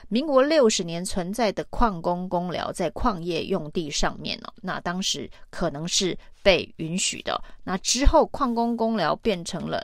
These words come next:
两层楼的这一个房屋的时候，这中间就有增建改建的问题。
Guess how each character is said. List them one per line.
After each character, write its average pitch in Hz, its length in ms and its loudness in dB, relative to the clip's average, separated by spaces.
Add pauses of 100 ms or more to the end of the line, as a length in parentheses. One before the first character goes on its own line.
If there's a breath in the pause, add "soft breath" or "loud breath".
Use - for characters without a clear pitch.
两 156 360 0
层 165 380 2
楼 156 300 2
的 - 240 2 (400 loud breath)
这 202 180 4
一 - 140 -6
个 151 160 -4
房 165 320 0
屋 220 180 0
的 160 100 0
时 - 240 -4
候， 185 240 0
这 196 120 0
中 190 200 -2
间 180 220 -2
就 175 140 0
有 113 160 -4
增 196 320 -2
建 - 240 -4
改 - 180 -2
建 175 180 -4
的 151 80 -4
问 226 240 2
题。 - 280 -4